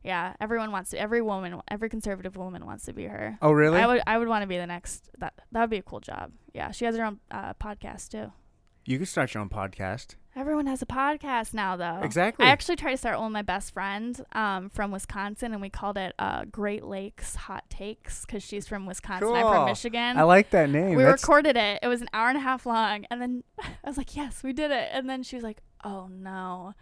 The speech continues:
Speaker 1: It didn't
Speaker 2: <gasps>
Speaker 1: record." <laughs> And I
Speaker 2: Ooh, we
Speaker 1: was
Speaker 2: almost
Speaker 1: like,
Speaker 2: had that problem.
Speaker 1: I know. And she was like, "Oh, it didn't record." And I was like, "I'm not doing that again." Like,
Speaker 2: Yeah.
Speaker 1: I'm not recording another hour and a half of the same exact material.
Speaker 2: Right.
Speaker 1: So we just never did it. But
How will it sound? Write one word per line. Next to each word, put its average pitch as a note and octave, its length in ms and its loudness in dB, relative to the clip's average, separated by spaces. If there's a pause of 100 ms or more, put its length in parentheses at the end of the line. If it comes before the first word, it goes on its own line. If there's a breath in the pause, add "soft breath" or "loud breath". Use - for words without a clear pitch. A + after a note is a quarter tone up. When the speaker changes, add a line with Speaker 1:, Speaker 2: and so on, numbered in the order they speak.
(400 soft breath)
Speaker 1:
It A#3+ 140 -10
didn't - 280 -4
Speaker 2:
<gasps> - 20 -6
Speaker 1:
record." C#4 800 4
<laughs> C#4 240 -2
And D3 120 8
I - 40 10
Speaker 2:
Ooh, D3+ 60 10
we D3 80 10
Speaker 1:
was C#3+ 80 10
Speaker 2:
almost C3+ 220 4
Speaker 1:
like, A#2+ 120 4
Speaker 2:
had - 0 -
that A2+ 160 4
problem. G#2+ 400 4 (160)
Speaker 1:
I A#3 160 0
know. A#3 340 0 (120)
And B3+ 100 -4
she C4 80 -4
was B3 80 -2
like, A#3+ 140 -6
"Oh, B3 100 -6
it B3 80 -10
didn't B3+ 200 -10
record." A#3+ 840 -2
And - 280 -4
I G#3+ 40 -6
was A3 80 -10
like, G#3 140 -12
"I'm F#3 180 -12
not E3 220 -8
doing F#3 260 -8
that G3 160 -6
again." G3 240 -4
Like, D#3 60 6
Speaker 2:
Yeah. C3 180 6
Speaker 1:
I'm C4 100 6
not C4 160 4
recording A3+ 400 -4
another G3+ 640 -6
hour G3 240 0
and F#3+ 80 -6
a G3 40 -10
half F#3 260 -6
of G3 60 -16
the G3+ 80 -8
same G3+ 240 -10
exact G3 340 -10
material. F#3+ 580 -4
Speaker 2:
Right. G#2+ 320 4 (100)
Speaker 1:
So G#3 200 -6
we G3 80 -6
just - 220 -16
never F3+ 240 -12
did - 200 -12
it. - 180 -8 (160)
But - 260 -8